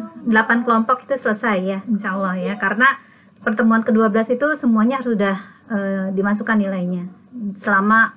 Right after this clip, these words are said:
satu pekan, eh, ke depannya gitu ya. Eh, hari ini kita akan belajar tentang kekerasan dalam rumah tangga atau K D R T. Ya.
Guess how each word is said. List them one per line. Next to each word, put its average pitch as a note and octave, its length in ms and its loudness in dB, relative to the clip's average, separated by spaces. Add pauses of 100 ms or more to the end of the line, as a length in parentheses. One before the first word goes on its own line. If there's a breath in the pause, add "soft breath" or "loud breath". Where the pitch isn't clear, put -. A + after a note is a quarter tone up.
(160)
satu G3+ 240 -4
pekan, G3+ 640 -4
eh, F3+ 340 -4
ke - 80 -4
depannya F#3 600 -4
gitu - 160 -14
ya. - 140 -10 (1400 loud breath)
Eh, B3 340 4
hari C4 220 0
ini D4+ 80 -2
kita D#4 240 -2
akan D#4 160 0
belajar B3 240 4
tentang C4+ 320 0
kekerasan B3 720 0
dalam G#3 260 2
rumah G3+ 220 -2
tangga G#3 400 0
atau A3+ 400 0 (180)
K - 140 -8
D F#3+ 160 -2
R G3+ 100 -2
T. G#3 120 -6 (580)
Ya. G3 140 -8